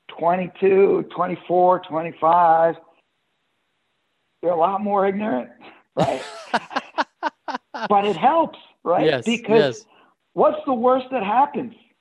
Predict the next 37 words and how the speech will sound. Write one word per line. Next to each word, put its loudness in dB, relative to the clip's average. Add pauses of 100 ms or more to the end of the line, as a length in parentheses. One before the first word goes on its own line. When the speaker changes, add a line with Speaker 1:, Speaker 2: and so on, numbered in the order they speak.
(100)
Speaker 2:
Yeah, -2
you -4
Speaker 1:
Go 4
Speaker 2:
couch 4
Speaker 1:
back 6
and 0
Speaker 2:
surf. 0
Speaker 1:
sleep -2
on 2
your 0
parents' 0
couch. 2
Or, -12
yeah, -6 (140)
exactly. -2 (340)
Speaker 2:
Yeah. -6 (260)
Speaker 1:
But 2
as 0
you 0
get 2
older, 4
the -8 (100)
stakes 0
are -4
higher, 0 (360)
and -2 (160)
that 4
ignorance 0 (200)
that's, -4 (400)
that's -4
so -4
helpful -2 (880)
to 0
an 0
entrepreneur 0
early 4
on, 2